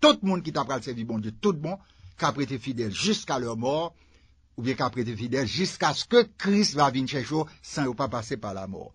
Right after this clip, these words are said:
E se konsa Bondye te vle pou bagay yo te fèt. E avan nou pral montre w, nan pò lòn va retounen aprè lapoz de la ennimi.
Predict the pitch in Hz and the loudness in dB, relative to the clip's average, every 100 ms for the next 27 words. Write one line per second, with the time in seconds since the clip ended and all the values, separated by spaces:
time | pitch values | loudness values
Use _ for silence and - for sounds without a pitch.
0 | _ _ _ 120 104 127 - 214 185 - | _ _ _ -8 -6 -8 -2 2 2 2
1 | 139 123 - - _ _ 101 110 110 123 | -2 -2 -8 -20 _ _ -4 0 0 -2
2 | - - 143 104 101 131 165 - _ _ | -4 -2 -2 -2 0 0 0 -4 _ _
3 | _ - 131 117 110 120 120 113 120 117 | _ -4 -2 0 0 0 0 -2 -2 -4
4 | 131 107 - 254 - 254 247 - - _ | -6 -2 4 6 6 2 2 -2 -20 _
5 | - - 143 - 117 107 101 104 95 - | -12 -2 0 2 0 0 -2 -2 -4 -16
6 | - - 120 127 117 110 113 113 113 101 | -16 -6 -2 0 0 0 0 -2 -2 -2
7 | 104 - 95 92 127 143 135 147 165 147 | -4 -8 -6 -2 2 4 4 4 2 2
8 | 147 113 143 127 120 139 120 117 113 123 | 2 0 0 0 -2 -4 -2 -2 -2 -4